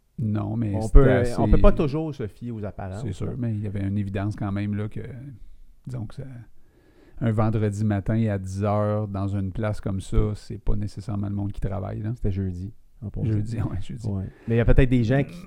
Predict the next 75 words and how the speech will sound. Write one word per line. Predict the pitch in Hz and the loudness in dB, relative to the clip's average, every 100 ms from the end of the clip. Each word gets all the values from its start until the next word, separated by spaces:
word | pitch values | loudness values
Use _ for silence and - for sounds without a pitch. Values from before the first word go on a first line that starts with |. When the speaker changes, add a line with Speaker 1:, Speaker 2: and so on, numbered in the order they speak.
| - | 2
Speaker 2:
quand | 135 | 4
ils | |
Speaker 1:
Hmm. | 127 | 6
Speaker 2:
sont | 127 | 4
passés | 113 117 117 | 2 0 0
à | |
côté | 117 107 104 | 0 -2 -2
de | |
toi, | - 113 113 | -2 -2 -2
ils | 113 | -2
ont | 104 | -2
eu, | 104 104 104 101 | -2 -2 -2 -2
euh, | 101 101 | -4 -6
le | 101 | -6
même | 101 98 | -4 -6
feeling, | - 101 92 95 | -4 -4 -2 -4
ils | |
se | 110 | -6
sont | - 107 | -6 -6
dit, « | 90 92 | -8 -4
Tarnick, | - 92 90 90 98 - | 0 0 -2 -10 -10 -10
euh, | 92 90 | -2 8
Speaker 1:
<laughs> | 92 - - - - - | 10 10 6 2 -4 -6
Speaker 2:
on | 107 | -4
est | |
pas | 110 | -2
tous | 107 | 4
chanceux | - 107 104 92 107 110 | 6 6 2 -2 -2 -2
dans | 110 101 | -4 -4
la | |
vie, | 92 98 113 - | -6 -8 -10 -10
tu | 117 | -6
sais. » | 110 110 | -6 -6
Puis, | 98 90 | -6 -4
euh, | 90 90 92 | -4 -4 -2
le | |
gars | 104 120 | 0 0
qui | 110 101 | 0 -2
est | |
là, | 101 107 | 0 -2
tu | 101 | -4
sais, | 104 | -6
il | 101 | -4
va | 95 | -2
là | 98 101 | -2 -4
parce | 98 | -6
qu'il | 98 95 98 98 95 98 101 | -6 -6 -6 -10 -12 -12 -10
économise | 101 104 101 101 | -8 -6 -6 -8
de | |
l'argent | 101 95 98 104 | -8 -6 -8 -8
quand | 98 - | -12 -10
il | |
va | 92 98 | -6 -6
là. | 110 - - - - - _ - | -6 -10 -18 -20 -20 -20 _ -8
Fait | |
que | 104 | 0
là, | 123 | 2
hier, | 123 113 | 4 8
<laughs> | - - | 8 8
c'est | 123 | 4
drôle | 127 | 2
parce | 147 113 | 2 0
que | 113 | -2
hier, | 104 123 | 0 0
quand | 143 123 | 0 0
on | 107 | -2
est | 104 | -2
arrivé, | 107 104 127 151 - - - - | -4 -4 -6 -8 -12 -20 -20 -18
tu, | - 113 110 | -6 -2 0
euh, | 104 | 2
j'avais | 107 107 | 2 4
pas | |
l'argent | 151 127 143 | 4 2 0
sur | - | 0
moi. | 120 131 | 2 2